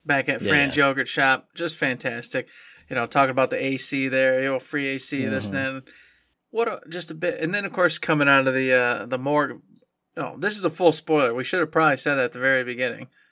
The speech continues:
Speaker 2: Okay, so, so yeah, here, here officially, neither of us really enjoyed it. If you wanna know more about it, keep listening,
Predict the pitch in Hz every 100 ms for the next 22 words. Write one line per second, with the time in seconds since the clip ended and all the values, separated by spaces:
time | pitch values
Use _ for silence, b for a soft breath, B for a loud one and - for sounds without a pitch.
0 | _ _ _ _ - 131 127 110 139 B
1 | B - 156 160 135 151 110 B - 147
2 | 135 - 196 - 127 107 b b b b
3 | _ 117 139 190 196 160 151 151 135 107
4 | 131 123 85 - _ _ - 135 139 151
5 | 180 151 147 143 131 b b b _ 110
6 | 135 156 120 147 131 110 - 160 127 156
7 | - 117 95